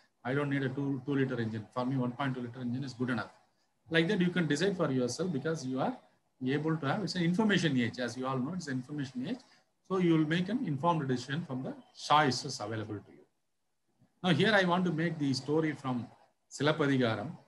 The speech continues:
which everybody must be aware. சிலப்பதிகாரத்தில்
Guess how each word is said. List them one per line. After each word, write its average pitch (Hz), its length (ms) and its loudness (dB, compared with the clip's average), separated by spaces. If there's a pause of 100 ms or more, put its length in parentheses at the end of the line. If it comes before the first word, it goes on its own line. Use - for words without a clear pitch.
(180)
which 135 220 -2
everybody 143 420 0
must 135 240 -4
be 127 160 0
aware. 110 220 -2 (300)
சிலப்பதிகாரத்தில் 151 880 0